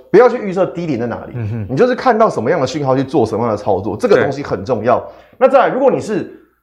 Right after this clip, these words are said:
Speaker 1: 保守型的投资人，你真的会觉得说，“哦，我这边我不想去赌，我想要等到讯号更明确一点，我再来。”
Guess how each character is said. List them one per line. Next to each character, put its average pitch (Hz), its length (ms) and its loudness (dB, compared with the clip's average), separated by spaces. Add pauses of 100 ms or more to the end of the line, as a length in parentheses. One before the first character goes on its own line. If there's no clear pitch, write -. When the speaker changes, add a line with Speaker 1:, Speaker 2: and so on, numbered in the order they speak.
(220)
Speaker 1:
保 143 220 2
守 - 200 2
型 - 120 -8
的 127 100 -2
投 113 180 -6
资 117 200 -6
人， 90 180 -4 (100)
你 147 140 -4
真 269 240 2
的 220 80 -2
会 226 180 0
觉 156 160 -2
得 143 120 4
说 165 180 0
，“哦， 180 60 6
我 120 180 0
这 - 80 -12
边 208 100 2
我 147 80 2
不 190 140 2
想 127 160 -2
去 156 100 2
赌， 120 240 -8
我 151 80 -2
想 185 140 -2
要 - 80 4
等 110 220 0
到 151 280 2 (160)
讯 226 240 -2
号 208 140 4
更 185 320 2
明 135 180 -4
确 180 220 0
一 175 80 0
点， 123 180 -2
我 104 80 -2
再 147 200 2
来。” 101 200 -8